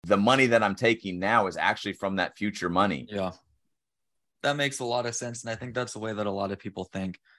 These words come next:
Speaker 2: And I, I like what you said in the beginning there as well, because I, I know a family friend of ours, um, recently had his best lead quit on him to become a contractor himself. And like you're saying, it, it was spot on. He, he talked to me, like,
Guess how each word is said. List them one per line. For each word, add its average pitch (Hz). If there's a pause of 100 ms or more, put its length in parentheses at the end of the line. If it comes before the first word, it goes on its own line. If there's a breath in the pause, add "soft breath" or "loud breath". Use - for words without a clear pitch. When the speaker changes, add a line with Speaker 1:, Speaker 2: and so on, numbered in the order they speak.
(120)
Speaker 2:
And 110
I, -
I 120
like 135
what 135
you 120
said 113
in 110
the 107
beginning 107
there 98
as 92
well, 98
because 92
I, 95
I 95
know 104 (580)
a 110
family 139
friend 117
of 101
ours, 95
um, 85 (640)
recently 101
had 95
his 92 (100)
best 107
lead 101
quit 107
on 95
him 92
to 92
become 92
a 90
contractor 92
himself. 90 (520)
And 110
like 117
you're 113
saying, 101
it, 98 (640)
it 110
was 101 (160)
spot 98
on. 90
He, 98 (120)
he 110
talked 101
to 104
me, 95
like, 85